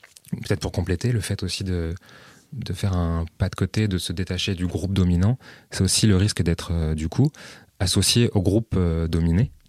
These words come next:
Et là, c'est d'être, euh, associé à des valeurs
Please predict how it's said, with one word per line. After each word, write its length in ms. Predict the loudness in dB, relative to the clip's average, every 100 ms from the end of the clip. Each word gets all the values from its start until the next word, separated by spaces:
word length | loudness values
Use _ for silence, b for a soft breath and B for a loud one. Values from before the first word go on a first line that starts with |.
| _ 2
Et 120 | 6
là, 180 | 6 6
c'est 180 | 2 2
d'être, 340 | 2 2 2
euh, 360 | 4 4 2 2
associé 320 | 2 2 4
à 40 | 4
des 120 | 6
valeurs 480 | 6 6 4 0